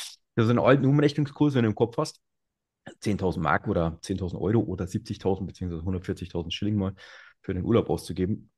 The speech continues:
da musst du schon richtig gut verdient haben. Dann sind wir ja langsam in diese Zeit übergegangen, zweimal in Urlaub, dreimal in Urlaub. Also heute schämt man sich ja schon, wenn man nicht zweimal pro Jahr in Urlaub fahren kann.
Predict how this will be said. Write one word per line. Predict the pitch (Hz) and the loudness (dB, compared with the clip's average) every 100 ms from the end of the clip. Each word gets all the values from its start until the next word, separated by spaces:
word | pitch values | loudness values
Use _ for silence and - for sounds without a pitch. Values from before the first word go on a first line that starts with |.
| _ - | _ -2
da | 90 | 2
musst | 101 120 - | 4 2 0
du | 143 | 0
schon | 117 101 | 0 0
richtig | 110 123 - | -2 -2 -2
gut | 120 - | -6 -4
verdient | 107 110 170 - | -2 0 0 0
haben. | 82 156 - - - _ _ | -2 -2 -6 -20 -20 _ _
Dann | 107 110 | 2 4
sind | 123 | 6
wir | 123 | 6
ja | 113 110 104 | 6 4 2
langsam | 98 156 139 127 | 2 2 2 0
in | 120 | 0
diese | 113 110 | -2 -6
Zeit | - 117 120 | 0 2 2
übergegangen, | 123 135 120 117 123 120 107 _ _ | 0 0 2 2 4 2 0 _ _
zweimal | - - 127 | -2 2 2
in | 117 | 2
Urlaub, | 110 123 117 - | 2 2 0 -4
dreimal | - - 120 | -4 0 2
in | 113 | 2
Urlaub. | 117 117 117 90 | 4 2 0 -8
Also | - 90 _ _ _ _ _ | -12 -14 _ _ _ _ _
heute | 95 104 | -2 -2
schämt | 95 110 120 | 2 2 2
man | 110 | -2
sich | 110 113 | -2 -4
ja | |
schon, | 107 101 | -2 0
wenn | 95 | 0
man | 90 | 0
nicht | 90 - | -4 0
zweimal | 90 110 117 | 2 2 2
pro | 117 | 0
Jahr | 107 110 | 0 0
in | - | 2
Urlaub | 120 113 | 2 2
fahren | - 120 | 0 -2
kann. | 117 131 | -2 -6